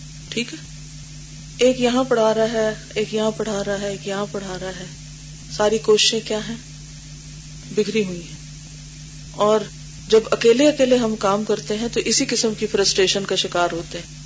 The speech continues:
اور ہم اسی مصیبت میں جا پھنستے ہیں جس میں دوسرا پھنسا ہوا ہے۔ ہونا کیا چاہیے کہ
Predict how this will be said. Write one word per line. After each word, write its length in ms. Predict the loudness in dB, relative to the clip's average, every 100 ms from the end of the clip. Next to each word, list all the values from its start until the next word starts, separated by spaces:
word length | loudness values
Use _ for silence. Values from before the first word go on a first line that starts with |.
| -16 -16 -6
اور 140 | 2 4
ہم 160 | 6
اسی 160 | 6 4
مصیبت 460 | 4 4 4 4
میں 80 | 4
جا 160 | 4 4
پھنستے 320 | 4 0 2
ہیں 80 | 2
جس 180 | 2 2
میں 80 | 2
دوسرا 300 | 2 2 2
پھنسا 280 | 2 0
ہوا 180 | 0 -2
ہے۔ 60 | -10 -14 -16 -16 -16 -14 -16 -16 -16 -16 -16 -14 2
ہونا 180 | 6 6 6
کیا 140 | 4
چاہیے 340 | 6 4 2
کہ 180 | 0 -4